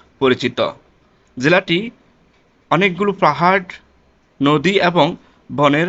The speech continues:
আবাসস্থল। কৌশলগত দৃষ্টিকোণ থেকেও ফেনী গুরুত্বপূর্ণ। ভারতীয় সীমান্ত ও বঙ্গোপসাগরের কাছাকাছি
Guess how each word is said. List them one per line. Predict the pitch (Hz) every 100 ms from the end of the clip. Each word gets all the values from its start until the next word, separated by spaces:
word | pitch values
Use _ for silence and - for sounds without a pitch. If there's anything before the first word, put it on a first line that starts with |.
| -
আবাসস্থল। | 131 131 127 127 - - 123 104 - _ _ _ _ _ _ _ _ _ _ _ -
কৌশলগত | 175 185 226 202 208 220
দৃষ্টিকোণ | 165 160 - 170 170 165
থেকেও | 185 196 190 175 233 _ _ _ -
ফেনী | 151 175
গুরুত্বপূর্ণ। | 165 135 127 123 131 117 113 80 _ _ _ _ _ _ _ _ 117
ভারতীয় | 143 160 190
সীমান্ত | 196 202 202 196 185 202 202
ও | 156 175
বঙ্গোপসাগরের | 160 160 156 175 190 196 175 - - _ _ -
কাছাকাছি | 143 185 175 180 185